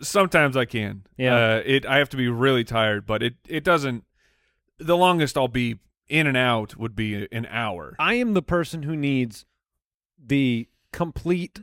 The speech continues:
Speaker 2: uh, sleep, the deprivation chamber. I need no one to be able to
Speaker 1: Have
Speaker 2: make
Speaker 1: you
Speaker 2: a
Speaker 1: ever done one of those? Like,
Speaker 2: No.
Speaker 1: like,
Speaker 2: Where
Speaker 1: legitimately,
Speaker 2: they put
Speaker 1: like,
Speaker 2: you underwater or whatever?
Speaker 1: well, like a floating tank. You know, that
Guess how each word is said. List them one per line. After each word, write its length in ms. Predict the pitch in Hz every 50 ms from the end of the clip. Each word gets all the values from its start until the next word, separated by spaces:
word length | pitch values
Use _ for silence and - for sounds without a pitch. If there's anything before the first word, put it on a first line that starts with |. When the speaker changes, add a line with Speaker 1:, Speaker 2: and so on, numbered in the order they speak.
| _ -
Speaker 2:
uh, 360 | 151 139 123 123 113 110 104 98 - -
sleep, 380 | - - - 185 190 190 180 _ _ _ _ _
the 380 | 175 170 160 147 139 127 127 - _ 139
deprivation 580 | 131 196 202 - 175 151 165 160 151 - 131 110
chamber. 420 | - - 110 98 87 80 - _ _ _ _ _ _ _ _ _ _ _ _ _ -
I 120 | 156 180 214
need 300 | 233 247 254 226 185 - _ _ -
no 260 | 165 160 180 202 220
one 160 | 214 214 208
to 60 | 190
be 60 | 180 190
able 140 | 180 175
to 40 | 165
Speaker 1:
Have 120 | 170 220 -
Speaker 2:
make 60 | 311 330
Speaker 1:
you 120 | 349 302
Speaker 2:
a 40 | 302
Speaker 1:
ever 260 | 254 254 233 277 254
done 360 | 180 127 151 156 170 180 185
one 140 | 185 196 190
of 80 | 196 180
those? 380 | 208 208 214 214 - - - _ _ -
Like, 120 | 139 151
Speaker 2:
No. 800 | 190 127 - - _ _ _ _ _ _ _ _ - - 151 160
Speaker 1:
like, 200 | 147 139 131 -
Speaker 2:
Where 80 | 151 151
Speaker 1:
legitimately, 340 | 151 135 165 160 156 156
Speaker 2:
they 40 | 135
put 40 | 135
Speaker 1:
like, 140 | 143 - -
Speaker 2:
you 80 | 180 175
underwater 480 | 170 156 151 147 151 156 165 175 185
or 40 | 185
whatever? 300 | 185 185 190 185 196 190
Speaker 1:
well, 100 | 175 190
like 160 | 170 175 170
a 80 | 180 165
floating 520 | - - 247 247 226 202 170 143 120 113
tank. 420 | - - 170 208 101 73 - - -
You 80 | - 147
know, 80 | 151
that 320 | 151 151 156 151 160 156